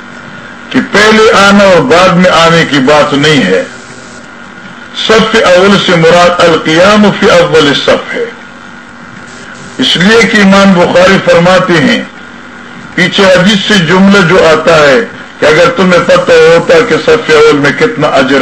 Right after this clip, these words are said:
ہے اور پھر تم صف اول نہ پاتے تو لستہم، تم اس پر قرآن دازی کرتے۔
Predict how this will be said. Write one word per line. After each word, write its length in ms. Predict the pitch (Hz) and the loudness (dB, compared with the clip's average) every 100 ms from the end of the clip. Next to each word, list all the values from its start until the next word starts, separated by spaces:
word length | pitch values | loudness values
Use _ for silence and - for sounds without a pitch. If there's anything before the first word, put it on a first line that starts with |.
| 120 | 0
ہے 260 | 131 131 185 - - - - | 0 0 -2 -8 -20 -20 -6
اور 120 | 131 135 | -2 0
پھر 180 | 185 180 - | 0 -2 0
تم 140 | 175 | -2
صف 340 | - 175 - 175 | 0 0 0 0
اول 360 | 160 165 156 151 | 2 2 2 2
نہ 80 | 175 | 0
پاتے 440 | 175 180 165 175 - | 2 0 0 -2 -2
تو 80 | 147 | 0
لستہم، 880 | 127 175 185 - 202 180 202 208 202 - - - - - | 2 2 0 0 0 2 2 2 0 -4 -14 -20 -10 -2
تم 180 | 185 | 0
اس 140 | 190 - | 0 0
پر 160 | 190 - | 0 0
قرآن 360 | 180 175 160 151 | 0 0 0 0
دازی 320 | 208 190 190 | 2 2 0
کرتے۔ 420 | 147 123 98 101 | 0 0 -2 -10